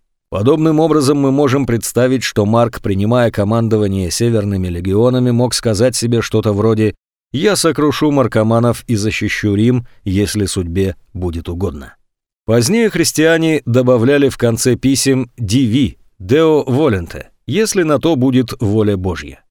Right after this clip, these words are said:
А мусульмане и по сей день восклицают «Иншаллах». В Новом Завете замечательно проиллюстрировано такое отношение. Теперь послушайте вы, кто говорит:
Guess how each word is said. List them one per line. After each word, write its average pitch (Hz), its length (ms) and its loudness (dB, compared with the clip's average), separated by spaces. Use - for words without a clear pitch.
А 107 120 2
мусульмане 113 680 2
и 113 40 0
по 92 120 -2
сей 110 260 0
день 113 260 2
восклицают 101 840 -2
«Иншаллах». 104 720 -2
В 131 60 0
Новом 202 280 4
Завете 160 420 2
замечательно 135 760 0
проиллюстрировано 117 960 0
такое 95 400 -2
отношение. - 760 -8
Теперь 220 300 0
послушайте 190 720 0
вы, 160 300 2
кто 104 240 -2
говорит: 101 600 2